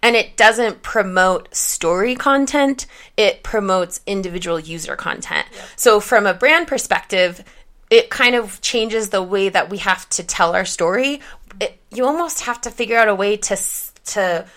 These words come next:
Speaker 1: put that messaging out to individuals,
Speaker 2: Mm-hmm.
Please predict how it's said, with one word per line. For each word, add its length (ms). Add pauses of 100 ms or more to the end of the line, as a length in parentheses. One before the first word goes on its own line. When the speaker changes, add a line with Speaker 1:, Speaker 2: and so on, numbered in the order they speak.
(220)
Speaker 1:
put 240
that 180
messaging 420
out 180
to 220
individuals, 1040 (100)
Speaker 2:
Mm-hmm. 200